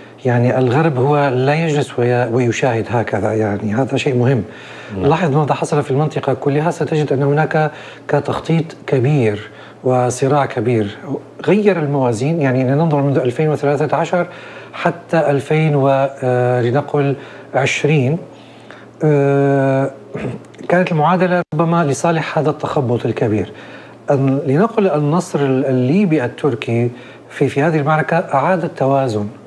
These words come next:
Speaker 1: في هذه المنطقة في الصراعات، ولذلك هذا جعل الآن العلاقات السعودية التركية تقرأ من أول وجديد،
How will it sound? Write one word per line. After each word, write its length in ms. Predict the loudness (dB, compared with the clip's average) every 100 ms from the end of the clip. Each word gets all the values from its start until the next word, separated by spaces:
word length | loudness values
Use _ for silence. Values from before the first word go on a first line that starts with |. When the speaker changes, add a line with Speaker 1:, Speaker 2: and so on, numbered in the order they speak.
| -10
Speaker 1:
في 200 | -2 0
هذه 240 | 2 2
المنطقة 500 | 2 2 0 -2 -4
في 120 | -4
الصراعات، 580 | -4 -2 0 2 0 -2 -6 -18 -20 -8 -2
ولذلك 360 | 0 0 0
هذا 380 | 2 2 2 0 -2 -14 -8
جعل 300 | -2 2 2
الآن 600 | 2 0 -2 -2 -2 0 0
العلاقات 500 | 0 0 -2 -2 -2 -4 -16 -20 -10 -6
السعودية 800 | -6 -2 0 2 2 2 2
التركية 440 | 0 -4 -6 -2 -2
تقرأ 340 | -2 -2 0
من 80 | 0
أول 240 | 2 2
وجديد، 400 | 2 0 0 0